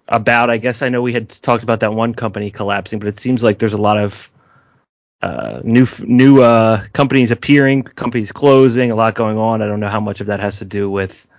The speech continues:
uh, just the rules in Japan and some companies coming, going under. Uh,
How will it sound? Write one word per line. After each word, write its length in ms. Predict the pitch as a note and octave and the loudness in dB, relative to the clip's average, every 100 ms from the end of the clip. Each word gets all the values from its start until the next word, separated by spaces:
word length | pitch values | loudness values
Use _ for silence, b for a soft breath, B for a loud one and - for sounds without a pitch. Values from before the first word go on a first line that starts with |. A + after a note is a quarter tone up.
| b b b b - | b b b b -18
uh, 180 | - - | -16 -12
just 240 | - G#2+ | -6 -6
the 80 | A2 | -4
rules 320 | G2 A2+ A#2 | -2 -2 -2
in 140 | A2 G#2 | -4 -6
Japan 340 | G#2+ A#2 G#2+ | -6 -4 -2
and 100 | G#2 | -2
some 180 | - A2 | -4 -4
companies 360 | - G2+ G#2 F#2 | -4 -6 -6 -8
coming, 440 | - G#2 G2+ F#2+ _ _ _ - | -8 -6 -8 -12 _ _ _ 0
going 280 | C3 A#2+ | 2 2
under. 500 | A2 C3+ C#3 C#3+ C#3 b b b b b - | 0 0 0 0 -4 b b b b b -18
Uh, 220 | - | -16